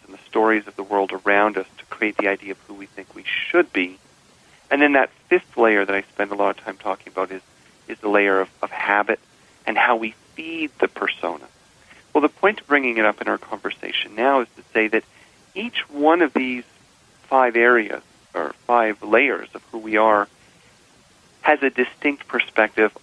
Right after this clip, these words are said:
on any topic. From the essence, we can say that everyone has a right to practice whatever they want,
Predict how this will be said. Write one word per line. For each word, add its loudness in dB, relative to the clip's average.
on 2
any -2
topic. -6
From 2
the 2
essence, -2
we -2
can -8
say 0
that -4
everyone -2
has -16
a -8
right -2
to -2
practice -4
whatever -2
they -2
want, -6